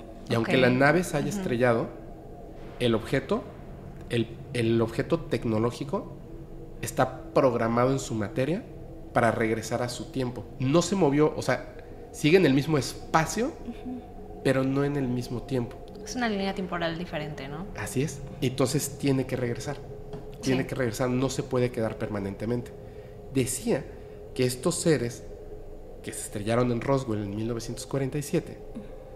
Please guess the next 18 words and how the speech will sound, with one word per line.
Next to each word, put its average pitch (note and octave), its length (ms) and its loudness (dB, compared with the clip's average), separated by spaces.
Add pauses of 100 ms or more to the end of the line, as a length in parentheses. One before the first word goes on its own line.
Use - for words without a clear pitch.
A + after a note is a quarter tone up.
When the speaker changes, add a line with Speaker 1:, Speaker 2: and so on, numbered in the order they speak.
(460)
Speaker 1:
no A2 360 4
eran D3 240 4
alienígenas, C3 680 0 (580)
eran B2+ 280 0
extraterrestres, - 800 -2 (380)
eran A2+ 280 0 (160)
humanos B2+ 580 2
que D#3+ 140 0
venían A2+ 300 0
del F#2+ 100 -4
futuro. - 340 -12 (1080)
Eso A#2 220 0
es C#3 60 2
lo C#3 100 0
que A#2+ 80 0
decía G2+ 380 -2 (100)
Philip G2+ 280 -4
Corso. - 340 2